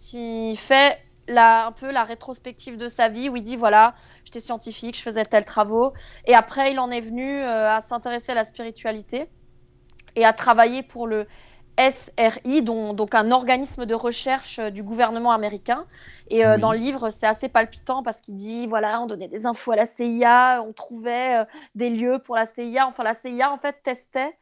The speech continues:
Speaker 1: euh, des médiums anonymes, en fait.
Speaker 2: Ah, mais ça
Speaker 1: Et
Speaker 2: m'étonne pas du tout, hein.
Speaker 1: Voilà.
Speaker 2: Oui,
Speaker 1: Et
Speaker 2: oui.
Speaker 1: il, il en parle dans son livre et c'est, c'est palpitant. C'est génial.
Speaker 2: Et
Speaker 1: Après,
Speaker 2: tu
Speaker 1: moi,
Speaker 2: sais,
Speaker 1: j'ai
Speaker 2: tu
Speaker 1: lu,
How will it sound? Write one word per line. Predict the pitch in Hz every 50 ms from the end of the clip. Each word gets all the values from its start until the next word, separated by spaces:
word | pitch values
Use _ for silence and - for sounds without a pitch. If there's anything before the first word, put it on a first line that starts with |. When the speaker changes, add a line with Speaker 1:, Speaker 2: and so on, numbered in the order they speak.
| _ _ _ _ _ _ _ _ _ _ _ 220
Speaker 1:
euh, | 226 220 220 220 214 214 214 208
des | 202 254
médiums | 254 262 262 214 233 277 285 -
anonymes, | - 233 233 233 220 214 214 208 214 226 - - - -
en | 226 226
fait. | - 226 208 - - - - - - _ -
Speaker 2:
Ah, | 143
mais | 147 143 135
ça | 123 240
Speaker 1:
Et | -
Speaker 2:
m'étonne | 117 113 - 147 - -
pas | - 165
du | 170 165 156
tout, | - - 170 165 135
hein. | 113 117 127 - - - - - - - -
Speaker 1:
Voilà. | 226 233 285 269 247 202 - - - - - - -
Speaker 2:
Oui, | - 120 131 -
Speaker 1:
Et | 277 285 294 311 330 349 - - - - _ _ -
Speaker 2:
oui. | 240 254 254 254 254 247 247 247 247 233 -
Speaker 1:
il, | - 269
il | 262
en | 269 262
parle | 247 - 294 294 294
dans | 269 269 262
son | 254 - 269 254
livre | 254 254 269 294 311 294 285
et | 254 240
c'est, | 233 - - 240 226 220 220 214 214 208 208 208
c'est | - - 269
palpitant. | - 277 254 254 - 233 - - - - _ _ _ _
C'est | - - 254 240
génial. | 233 240 233 233 240 254 269
Speaker 2:
Et | 240 139
Speaker 1:
Après, | - 285
Speaker 2:
tu | 269 262
Speaker 1:
moi, | 269
Speaker 2:
sais, | 269 254
Speaker 1:
j'ai | 269
Speaker 2:
tu | 254 247 277 285
Speaker 1:
lu, | 277